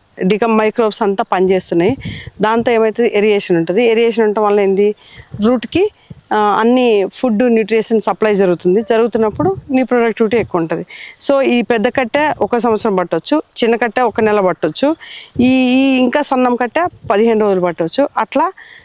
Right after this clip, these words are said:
స్లోగా తినుకుంటా తినుకుంటా అంటే మనం మా గురువుగారు ఒకటే చెప్తాడు ఏంటంటే feed the microbes. మ-, అంటే మైక్రోబ్స్కి అనేది ఫుడ్ ఏంటిది ఆర్గానిక్ కార్బన్. ఆర్బా-, ఆర్గానిక్ కార్బన్ భూమిలో ఉన్నంత వరకు నీ మైక్రోబ్స్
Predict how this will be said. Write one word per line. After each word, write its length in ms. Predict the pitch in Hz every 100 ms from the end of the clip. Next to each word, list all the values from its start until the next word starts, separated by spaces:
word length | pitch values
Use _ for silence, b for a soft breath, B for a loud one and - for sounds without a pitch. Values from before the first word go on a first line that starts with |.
| B
స్లోగా 600 | - 226 233 233 233 262
తినుకుంటా 460 | - 233 208 214 214
తినుకుంటా 520 | 214 190 214 302 370 - - -
అంటే 300 | 220 330 349 - - - - - 220
మనం 480 | 214 226 220 208 180
మా 80 | 214
గురువుగారు 380 | 202 226 262 226
ఒకటే 220 | 190 240
చెప్తాడు 320 | 208 - - - B B B B 202
ఏంటంటే 320 | 226 240 196
feed 380 | - - 294 240 277
the 100 | 226
microbes. 480 | 185 - 147 - - - - - -
మ-, 140 | - -
అంటే 180 | 208 269
మైక్రోబ్స్కి 640 | 226 214 240 285 254 - 247
అనేది 220 | 233 233
ఫుడ్ 460 | - 247 202 294 - B B B B 214
ఏంటిది 400 | 226 214 226 -
ఆర్గానిక్ 500 | 214 202 226 196 -
కార్బన్. 360 | 165 165 156 B B B -
ఆర్బా-, 380 | 214 233 233 262
ఆర్గానిక్ 500 | 220 226 247 262 240
కార్బన్ 360 | 240 214 233 196
భూమిలో 280 | 226 233 226
ఉన్నంత 300 | 208 196 208
వరకు 240 | 190 190
నీ 200 | 269 233
మైక్రోబ్స్ 520 | 233 214 220 254 240